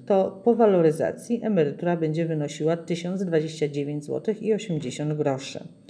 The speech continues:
Jeżeli wysokość emerytury na koniec lutego wynosiła dwa tysiące złotych,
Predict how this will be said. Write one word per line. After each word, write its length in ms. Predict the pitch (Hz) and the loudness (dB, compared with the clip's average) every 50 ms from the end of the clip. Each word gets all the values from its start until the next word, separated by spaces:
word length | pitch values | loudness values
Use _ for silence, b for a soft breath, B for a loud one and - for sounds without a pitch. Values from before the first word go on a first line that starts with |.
| B B B B B B B B | B B B B B B B B
Jeżeli 360 | 151 156 151 160 156 151 160 | 0 0 2 4 2 2 2
wysokość 460 | 156 165 160 - 170 160 - 170 170 175 | 0 -2 -2 -2 -2 -2 -2 0 0 0
emerytury 520 | 160 165 165 160 160 151 160 180 170 170 | 0 2 0 0 0 0 0 0 0 2
na 120 | 160 156 | 0 -2
koniec 340 | 156 156 165 160 160 156 - | -2 -2 -4 -4 -4 -4 -4
lutego 380 | 165 165 165 165 170 160 165 156 | -4 -6 -2 -2 0 0 2 0
wynosiła 480 | 156 160 156 151 151 - 165 147 147 | 0 0 -2 -4 -4 -2 -2 -2 -2
dwa 240 | 147 147 143 151 143 | -2 -2 0 0 -2
tysiące 500 | 143 - 160 - - 160 156 151 151 151 | 0 -4 -10 -8 -4 -4 -4 -2 -2 -4
złotych, 580 | 147 156 147 143 147 - - 240 254 - - | -4 -2 -4 -4 -4 0 -2 -2 -2 -2 -8